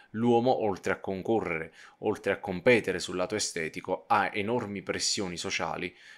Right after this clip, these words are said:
per quanto riguarda appunto l'ottenimento di uno status sociale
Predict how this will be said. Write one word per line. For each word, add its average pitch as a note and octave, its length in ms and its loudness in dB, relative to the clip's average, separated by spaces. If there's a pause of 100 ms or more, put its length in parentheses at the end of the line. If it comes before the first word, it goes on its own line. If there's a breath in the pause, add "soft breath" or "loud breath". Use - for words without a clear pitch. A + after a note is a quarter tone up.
(100)
per - 140 -4
quanto G2 260 -2
riguarda F#2+ 460 2
appunto E2 600 -8
l'ottenimento F#2+ 800 -4
di F2 120 -10
uno F2+ 120 -8
status - 600 -2
sociale F#2 760 0